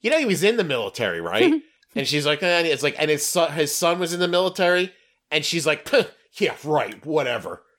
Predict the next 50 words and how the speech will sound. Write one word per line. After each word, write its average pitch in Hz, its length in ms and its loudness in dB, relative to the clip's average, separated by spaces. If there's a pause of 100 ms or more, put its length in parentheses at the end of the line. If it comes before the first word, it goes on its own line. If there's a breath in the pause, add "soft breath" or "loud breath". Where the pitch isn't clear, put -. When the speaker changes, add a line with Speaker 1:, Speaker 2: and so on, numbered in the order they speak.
(100)
Speaker 2:
Hmm. 240 120 0 (200)
Speaker 1:
Like, 196 140 2
she 262 160 0
literally 277 400 4
said 302 320 2
that. 120 300 -2 (100)
And 160 140 0
she's - 140 0
Speaker 2:
Yeah. 165 80 4
Speaker 1:
like, 160 180 2
"I 220 160 4
don't 202 120 0
know, 175 140 2
but 151 140 -2
he's 214 180 -2
got 208 160 0
people 196 280 -4
in 156 40 4
his 139 120 -2
cabinet 147 340 0
all 147 160 2
hate 143 140 -2
the 131 60 -10
military, 131 300 0
but 120 160 -8
Donald 165 220 0
Trump 147 200 -4
loved 127 240 -2
the 117 60 -8
military." 92 560 -4 (400)
Like, 156 200 0 (360)
did 180 160 -8
you - 60 -20 (420)
Speaker 2:
Delusional. 170 680 2
Speaker 1:
did - 80 2
Speaker 2:
Yeah. 131 180 2 (420)
Speaker 1:
does, 277 220 2
did, 262 360 -10
shit 294 300 0
like 285 240 2
hearing 214 400 2
that 247 160 2
fucking 262 300 0
phone 247 240 2
call, 254 240 2
that 180 200 2
doesn't 101 240 -2
affect 73 300 -14
them. 76 220 -10 (180)
Speaker 2:
Right. 127 220 -2